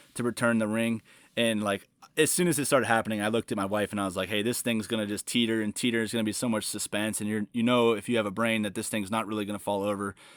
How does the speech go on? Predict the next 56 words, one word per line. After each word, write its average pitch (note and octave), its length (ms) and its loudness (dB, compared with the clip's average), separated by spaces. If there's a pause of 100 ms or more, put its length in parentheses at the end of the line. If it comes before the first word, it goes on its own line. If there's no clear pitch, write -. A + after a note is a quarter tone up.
(160)
You G2+ 120 -4
know, F#2+ 120 -2 (200)
it's G#2+ 100 -2
gonna A#2+ 160 0
fall A2 240 4
the F#2+ 100 -2
right A2 220 4
way, F#2+ 300 -2 (240)
and G#2+ 100 0
he's A#2+ 140 0
gonna A2+ 100 2
be G#2+ 140 0
able G#2+ 160 2
to G2 180 -4
easily A2+ 340 0
get G#2+ 200 -2
to A2 120 -4
the, G2 220 -2
uh, F#2+ 300 -4
the B2 100 2
other G#2 140 2
side. G2+ 340 2
And A2 80 0
that's B2+ 140 0
exactly A2+ 340 2
what G2+ 140 -2
happened. F#2+ 360 -2
I G2 60 -2
mean, A2 120 0
it's B2+ 80 -4
predictable. B2 540 4 (440)
Um, F#2+ 400 -2 (260)
I A#2+ 80 4
just A#2+ 160 0
thought A2 140 4
that G#2 120 2
was G2 140 -2
funny. F#2+ 300 -4
Like, F#2+ 180 -4
it, G#2+ 220 -4
it A#2 100 -4
didn't B2+ 200 2
seem B2 200 0
like G#2+ 160 -2
it A2 80 0
was, G2+ 380 -4 (520)
there B2 160 4
was A2+ 160 2
any B2 180 2
suspense G#2+ 540 -2
to - 80 -8
me G2 200 -4
at F#2+ 80 -4
all, F#2+ 340 -4 (380)
um, F#2 240 -4
that F#2+ 240 -2